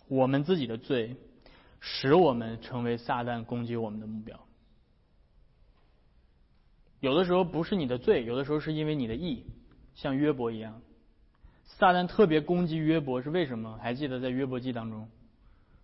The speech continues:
约伯记向我们彰显了在天上你看不见的，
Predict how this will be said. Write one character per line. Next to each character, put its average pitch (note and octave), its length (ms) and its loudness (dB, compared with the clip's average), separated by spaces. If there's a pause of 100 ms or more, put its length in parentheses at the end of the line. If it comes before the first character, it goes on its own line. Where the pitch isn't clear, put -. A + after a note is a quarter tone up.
(460)
约 D3+ 120 0
伯 D3 120 2
记 C#3 140 -6
向 D3+ 160 2
我 C3+ 40 0
们 B2 140 -2
彰 D3+ 240 0
显 C3+ 180 -4
了 A#2 160 -4
在 C3 280 -2
天 E3+ 340 0
上 D3+ 220 2
你 B2 60 -4
看 F#3 180 0
不 F3 60 -2
见 G3 180 0
的， A#2 160 -6